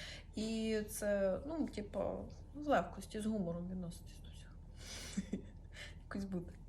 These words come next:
То, то от. Таке про наші задачі. Більше тобі прям, знаєш, так, щоб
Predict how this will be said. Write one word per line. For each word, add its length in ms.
То, 200
то 200
от. 220
Таке 320
про 140
наші 320
задачі. 520
Більше 300
тобі 260
прям, 280
знаєш, 300
так, 200
щоб 160